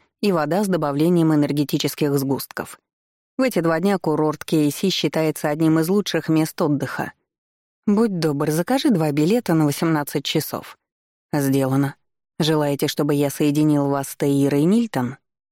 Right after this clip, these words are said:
"Желаю". Допив коктейль и чуть оправив шелковый халат, я кивнула вестнику.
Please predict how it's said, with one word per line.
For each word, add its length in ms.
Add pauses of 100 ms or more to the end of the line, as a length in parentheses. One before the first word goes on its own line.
(520)
"Желаю". 640 (460)
Допив 400
коктейль 540
и 80
чуть 260
оправив 460
шелковый 500
халат, 400
я 180
кивнула 440
вестнику. 640